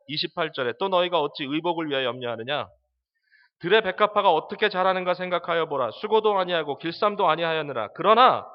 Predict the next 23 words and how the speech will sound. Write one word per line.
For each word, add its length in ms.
내가 260
너희에게 360
말하노니 540
솔로몬의 720
모든 280
영광으로도 540
입은 280
것이 260
이 180
꽃 220
하나만 320
같지 260
못하였느니라." 600
우리는 340
솔로몬의 540
영광을 520
상상하고 500
있단 280
말이죠. 380
우리는 300
솔로몬의 640
부귀를 360
상상하고 800